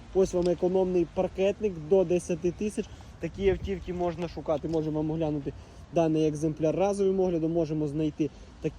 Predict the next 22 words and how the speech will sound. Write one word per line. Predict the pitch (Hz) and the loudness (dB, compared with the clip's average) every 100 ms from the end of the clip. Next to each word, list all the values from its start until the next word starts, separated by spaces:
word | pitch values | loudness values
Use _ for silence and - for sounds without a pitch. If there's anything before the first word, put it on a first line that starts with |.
| - | -4
таку | 170 - 165 160 | -2 0 2 0
автівку | - 170 143 151 | 0 -2 -2 -4
в | 147 | -6
підборі | 170 160 147 175 165 | -4 -4 0 2 2
під | 165 151 | -2 -8
ключ. | 190 180 | -8 -4
Не | 185 196 | 4 6
дуже | 185 185 175 | 6 2 2
часто | 180 165 - 170 | 2 0 0 0
вони | 180 165 | 2 2
трапляються, | 175 180 190 202 196 180 | 0 2 2 2 2 0
але | 170 | 0
час | 175 165 165 | 0 -2 -4
від | 151 | -4
часу | 160 - | -4 -4
є. | 165 190 190 - - | 0 0 0 -10 -8
Потрібен | 156 156 165 165 | -4 0 2 2
час, | 160 180 - | 2 0 2
можна | 170 156 160 | 0 0 0
знайти | 156 160 170 - | 0 2 0 2
хороший | 160 160 - 160 | 2 2 2 -2
екземпляр | 156 165 160 185 | 0 -2 0 0